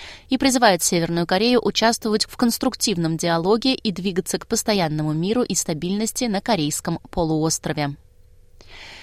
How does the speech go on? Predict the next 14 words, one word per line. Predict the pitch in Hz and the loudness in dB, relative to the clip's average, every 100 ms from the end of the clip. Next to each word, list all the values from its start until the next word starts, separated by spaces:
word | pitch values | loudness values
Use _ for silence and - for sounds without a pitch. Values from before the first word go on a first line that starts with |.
| - - | -20 -2
Лидер | 240 247 262 | 0 2 4
оппозиции | 269 262 - 262 | 4 4 4 2
Питер | 269 254 262 | 2 2 0
Даттон | 214 247 226 185 175 | 4 4 4 2 2
изложил | 185 185 208 226 | 4 4 4 2
свой | - 202 214 196 | 2 4 4 4
план | 214 240 247 | 4 4 4
по | 226 | 2
смягчению | 233 220 208 - 226 220 208 | 2 0 0 0 0 2 2
жилищного | 196 202 - 202 185 | 2 0 0 0 0
кризиса | - 214 208 - 202 | 0 0 0 0 2
в | |
Австралии, | 208 - - 247 214 170 156 - - - | 2 2 4 6 6 4 2 -4 -10 0
уделив | 196 220 254 | 4 4 4